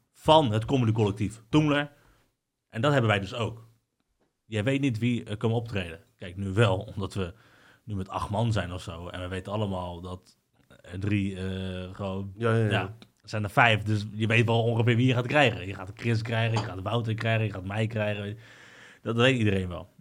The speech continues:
Speaker 1: Alleen, ik hoop dat het uiteindelijk dat het een merknaam wordt. Dat je niet
Speaker 2: Ja.
Speaker 1: weet wie je krijgt. En het is gewoon de vrijplaats voor vrijheid van expressie.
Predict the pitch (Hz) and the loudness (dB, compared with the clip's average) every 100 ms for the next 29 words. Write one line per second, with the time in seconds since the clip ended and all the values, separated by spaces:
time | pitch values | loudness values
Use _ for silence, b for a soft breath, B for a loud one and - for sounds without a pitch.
0 | - - 107 113 107 - 113 127 123 104 | -20 -8 -2 -2 -2 -6 0 2 4 2
1 | 110 107 110 107 104 104 104 113 127 110 | 0 -4 -4 -4 -2 0 2 4 4 2
2 | 101 92 92 98 110 120 139 147 123 143 | 0 0 -6 -8 -6 -2 2 4 6 6
3 | 120 107 101 101 113 110 113 107 123 - | 4 2 -2 0 0 2 0 -6 -8 -4
4 | 120 110 104 101 - 117 135 151 147 131 | 0 0 0 -6 -4 2 2 2 0 2
5 | 123 120 - - 107 - 113 120 113 113 | 2 0 -4 -12 -10 -2 2 2 0 -2
6 | 98 98 - 110 107 - | -6 -8 -6 -6 -6 -8